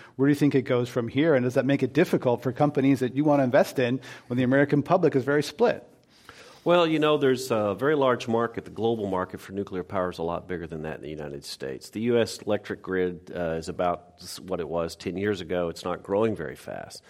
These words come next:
Speaker 1: Yeah.
Speaker 2: What you really need is to take these safe, contained, passive systems and move them out so that people who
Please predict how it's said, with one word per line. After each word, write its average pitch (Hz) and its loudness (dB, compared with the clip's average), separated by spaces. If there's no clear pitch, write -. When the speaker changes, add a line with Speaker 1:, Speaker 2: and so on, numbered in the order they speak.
Speaker 1:
Yeah. 113 -18
Speaker 2:
What 104 0
you 117 -4
really 165 6
need 113 4
is 101 0
to - -14
take 95 -6
these 90 -8
safe, 107 -2
contained, 90 -6
passive 90 -4
systems 85 -8
and 85 -6
move 98 -4
them 85 -6
out 90 -4
so - -2
that 101 -2
people 170 -4
who 101 -8